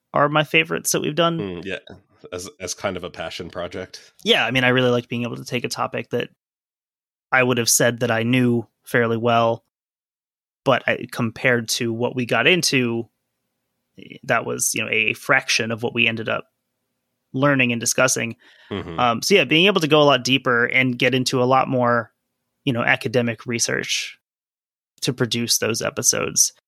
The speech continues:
Speaker 1: Um, and I think in general, just doing research every week,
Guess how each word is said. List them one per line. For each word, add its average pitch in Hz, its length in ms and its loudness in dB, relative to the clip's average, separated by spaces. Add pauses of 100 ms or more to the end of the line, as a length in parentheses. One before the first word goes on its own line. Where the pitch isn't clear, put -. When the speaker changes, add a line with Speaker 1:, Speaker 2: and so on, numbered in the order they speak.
(380)
Speaker 1:
Um, 92 260 -4
and 135 80 4
I 156 60 4
think 185 160 6
in 147 80 4
general, 131 240 4
just 117 180 -2
doing 127 200 4
research 123 280 -2
every 117 180 -6
week, 127 420 -6